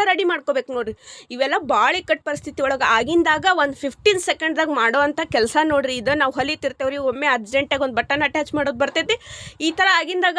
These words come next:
ಅದ ಬಟ್ಟೆ ಒಳಗೆ ನಾವು ಒಂದು ಸ್ಕ್ವೇರ್ ಪೀಸ್ ಕಟ್ ಮಾಡ್ಕೊಂಡ್ಬಿಟ್ಟು ಈ ಥರ ಬಟನ್ಸ್‌ಗಳು ಇರ್ತಾವಲ್ಲ, ಅದನ್ನ ಇಟ್ಬಿಟ್ಟು ಬಟನ್ಸ್ ರೆಡಿ ಮಾಡ್ಬೋದು ನೋಡ್ರಿ. ನಾವು ಹೊರಗಿಂದ ಬಟನ್ ತಂದು ಹಚ್ಬೇಕು ಅಂತ ಏನಿಲ್ಲ,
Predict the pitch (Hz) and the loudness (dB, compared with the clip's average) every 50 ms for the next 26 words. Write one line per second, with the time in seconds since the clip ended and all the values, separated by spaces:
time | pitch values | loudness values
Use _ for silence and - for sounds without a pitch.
0 | 349 339 311 269 330 359 320 330 320 - - 349 320 311 320 320 330 330 311 311 | 4 4 4 4 2 2 4 2 0 0 -2 -2 0 0 0 -2 -2 -4 -4 -4
1 | 294 - - - 311 302 320 302 - 320 311 - - - 302 294 - 311 294 277 | -6 -8 -6 0 2 2 2 2 -2 -8 -14 -12 -8 -8 -8 -8 -4 -6 -6 -6
2 | - - 269 277 269 285 - - - 508 - - - - - - 294 294 - 320 | -4 -6 -6 -6 -6 -6 -2 0 -2 -2 -2 -8 -18 -18 -10 -10 -8 0 2 4
3 | 311 311 240 277 277 277 330 330 349 349 - - 311 311 311 302 285 - 294 294 | 4 4 4 2 0 2 2 0 0 -2 0 0 2 2 2 0 0 0 0 2
4 | 339 349 320 285 285 294 302 320 311 - 294 294 - 415 392 311 311 302 - 339 | 2 2 0 0 0 -2 -4 -6 -6 -8 -12 -8 -6 -6 0 0 0 0 2 -2
5 | 359 359 - 392 415 440 427 349 381 349 262 254 285 254 220 240 233 220 214 - | -2 -2 -2 -2 0 0 2 2 2 0 0 0 -2 -2 -2 -2 -4 -4 -6 -8
6 | - - - - - - - 277 269 269 269 302 262 247 233 285 339 349 381 359 | -12 -18 -20 -20 -20 -16 -6 -2 0 0 2 2 0 0 0 -2 0 0 0 0
7 | 381 381 - 370 359 - 370 330 339 - 330 311 - - 311 330 320 - 330 330 | -2 -2 -2 -2 0 0 0 0 0 0 -2 -4 -6 -6 -8 -8 -8 -8 -8 -8
8 | 320 320 - - - - - - - 262 294 294 359 359 330 320 330 381 381 359 | -8 -8 -12 -18 -18 -18 -16 -6 -4 -2 0 2 2 2 2 2 2 2 2 0
9 | 330 294 277 | 0 0 0